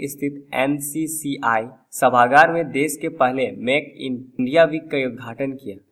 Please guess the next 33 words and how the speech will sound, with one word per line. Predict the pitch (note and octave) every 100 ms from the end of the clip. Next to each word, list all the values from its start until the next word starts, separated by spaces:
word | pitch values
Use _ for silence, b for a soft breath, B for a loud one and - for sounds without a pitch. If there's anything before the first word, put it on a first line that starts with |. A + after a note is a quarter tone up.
| _ A#2
मौके | B2 C3 F3+
पर | F3 E3
उन्होंने | D#3 D3+ D3+
कहा, | C#3+ B2+ G2+
"दुनिया | G2+ A#2+ C3 D#3
उभरते | E3 B2+ A2+ A#2 A#2 C#3
भारत | A2+ - A#2+ D3+ -
की | C3
ओर | A#2 A2 - -
उम्मीद | A#2 B2 D#3 E3+ -
भरी | C3+ C3
नजरों | B2 A#2 C#3
से | C#3+ A#2
देख | G2+ - C#3 C3+
रही | A#2+ A2
है। | G2+ -
मुझे | A#2+ C#3 F3
भी | G3
विश्वास | D#3+ C#3 - E3 F3+ F3+
है |
कि | E3 E3+ -
आने | B2 C3 D3+
वाला | D3+ D3
समय | C#3+ C3+ B2+
निवेश | A2 A2 A#2+ D3+ D3+
के | C#3+
क्षेत्र | - C#3 C#3+ C#3
में | C3+ C#3+
संभावनाओं | C#3+ C3 A2+ G#2+ A#2 A#2 B2 C#3+
के | C#3+ C3
नए | A#2 A#2 C3
द्वार | B2 A#2 B2 - -
खोलेगा।" | A2+ G#2+